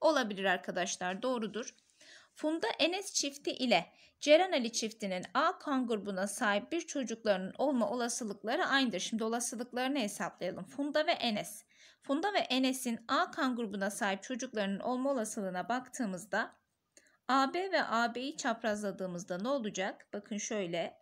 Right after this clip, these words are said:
A A, A B, A B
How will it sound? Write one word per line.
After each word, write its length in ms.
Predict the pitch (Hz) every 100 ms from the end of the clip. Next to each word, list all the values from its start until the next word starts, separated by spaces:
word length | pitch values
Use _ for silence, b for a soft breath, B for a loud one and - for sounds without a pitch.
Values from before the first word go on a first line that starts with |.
| _
A 220 | 226 240 - -
A, 240 | 185 - - _ _ _ _ _ _ _ _ _ _ -
A 300 | 214 214 208
B, 260 | 165 214 - _ _ _ _ _ _ _ _ -
A 320 | 220 220 233
B 300 | 240 277 349